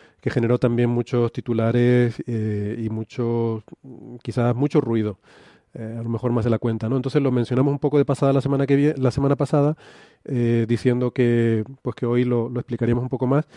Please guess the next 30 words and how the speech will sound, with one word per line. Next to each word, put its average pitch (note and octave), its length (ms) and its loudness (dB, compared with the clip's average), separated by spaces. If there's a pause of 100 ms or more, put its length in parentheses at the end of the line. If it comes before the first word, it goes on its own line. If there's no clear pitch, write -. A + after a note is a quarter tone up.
(540)
Y C#3 160 4
resulta D#3 380 2
que D#3 240 6
les C3+ 100 0
quería C#3 220 2
comentar D#3 440 2 (540)
que B2 220 4
además B2 240 4
estos D3+ 200 0
días D#3 280 4
he C#3 60 0
recibido C#3+ 720 4
un, B2 600 -4
un C3+ 80 -10
correo C3+ 240 0
electrónico, D#3 680 0
eh, A#2 120 -6
que A2 120 -4
venía A2+ 180 -2
dirigido A#2 440 -2
a, A2+ 140 -2 (460)
a - 60 -8
la A2+ 100 2
cuenta B2+ 400 2
de, A#2+ 460 4
del A#2+ 160 0
programa, C#3 380 2 (840)
de B2+ 800 4
Quique E3 260 4
Díez D#3 380 4